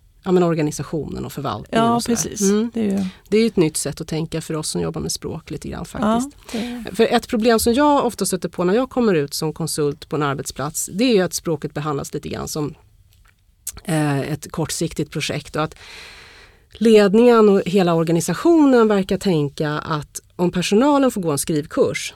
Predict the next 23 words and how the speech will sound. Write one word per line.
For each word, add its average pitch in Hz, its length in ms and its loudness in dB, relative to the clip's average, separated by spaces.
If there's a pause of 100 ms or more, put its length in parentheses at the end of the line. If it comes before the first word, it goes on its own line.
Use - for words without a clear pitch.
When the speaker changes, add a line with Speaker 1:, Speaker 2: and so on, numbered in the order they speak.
Speaker 2:
Mm. 185 240 2
Speaker 1:
så 190 120 0
är 180 40 2
det 202 100 6
ju 247 80 2
klart 339 300 0
sen. - 400 -6
Speaker 2:
Mm. 196 180 2
Speaker 1:
Då 208 100 4
vet 254 220 2
de 165 140 -2
ju 160 60 -2
hur 170 120 -2
de 147 100 -2
ska - 140 -10
skriva - 400 -8
och - 120 -10
så - 100 -8
kommer - 260 -8
allting 160 300 -8
att 165 60 -6
bli 151 180 -8
jättebra. - 480 -10